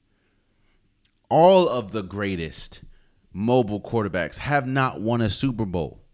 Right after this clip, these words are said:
Yes, Patrick Mahomes can be mobile, but that's not his skill set. That's not his strong point. We talk about mobile quarterbacks. You talk about Lamar Jackson. You talk about,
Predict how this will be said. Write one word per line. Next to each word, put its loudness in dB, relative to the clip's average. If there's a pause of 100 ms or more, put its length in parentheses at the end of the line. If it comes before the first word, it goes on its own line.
(1600)
Yes, 0
Patrick 0
Mahomes -2
can 0
be -2
mobile, 2
but -4
that's -2
not -4
his -8
skill -4
set. -16
That's -8
not 0
his -2
strong -2
point. -14 (2000)
We -6
talk 4
about 0
mobile -4
quarterbacks. -4
You -10
talk -6
about -6
Lamar -4
Jackson. -2
You -6
talk -12
about, -10